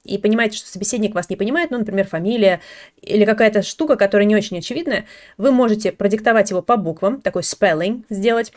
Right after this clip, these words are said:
Помните, что все буквы, когда вы их прописываете поодиночке, произносятся как буквы алфавита.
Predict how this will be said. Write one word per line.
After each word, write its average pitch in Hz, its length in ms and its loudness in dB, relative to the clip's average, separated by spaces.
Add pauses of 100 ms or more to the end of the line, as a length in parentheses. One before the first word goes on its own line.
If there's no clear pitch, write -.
(120)
Помните, 254 280 0
что - 140 -4
все 202 300 2
буквы, 180 400 -2
когда 175 280 0
вы 156 160 -2
их - 140 -14 (220)
прописываете 180 640 -2
поодиночке, 202 720 -2 (280)
произносятся 220 440 2
как 175 140 2
буквы 214 220 0
алфавита. 196 480 0